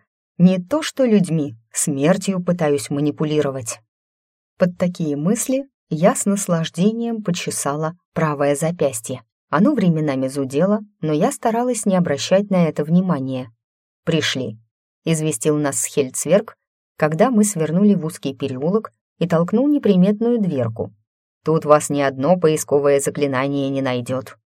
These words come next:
гордо заявил мелкий, правда, потом все же поправился. «Ну, а кроме того, что архимаги в раз всем своим чародейским кагалом плетут, но от обычных поисковиков точно укроемся». Каморка, в которой мы оказались,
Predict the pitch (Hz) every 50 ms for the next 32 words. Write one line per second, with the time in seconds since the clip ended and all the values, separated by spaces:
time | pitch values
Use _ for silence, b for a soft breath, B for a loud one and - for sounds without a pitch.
0 | _ _ - 160 160 147 151 151 143 143 156 151 151 151 143 143 139 135 147 165
1 | 185 196 202 - 151 147 151 B B B B B - - 143 139 143 143 120 -
2 | 147 - 147 143 139 - - 151 143 160 - - 170 175 - 170 147 123 131 127
3 | 127 - - - - - - _ _ _ _ _ _ - 180 180 160 139 - 156
4 | 147 147 123 113 110 113 139 151 139 127 127 - - - 143 b b b b b
5 | 147 139 131 - - 175 175 196 220 196 143 127 135 131 135 147 147 127 117 -
6 | - - - 151 131 135 - - 151 147 143 139 139 - - 147 147 147 143 147
7 | 135 135 - - - 127 123 117 - 117 - 131 147 139 135 123 127 - _ _
8 | _ - 151 156 160 - 104 101 - - - _ _ _ B B B B B 175
9 | 160 139 123 120 120 120 139 196 208 - - 147 - - - 135 131 127 - -
10 | - 131 143 147 - - 117 110 113 - - _ _ _ - 123 139 - - -
11 | 143 139 139 127 - - 123 123 113 113 117 110 - - 104 110 - - _ _
12 | _ _ _ _ _ _ _ _ _ - 170 160 180 226 285 277 208 - - 120
13 | - - 147 - - 175 165 156 151 156 156 151 139 131 - 131 135 135 160 190
14 | 208 185 143 - - -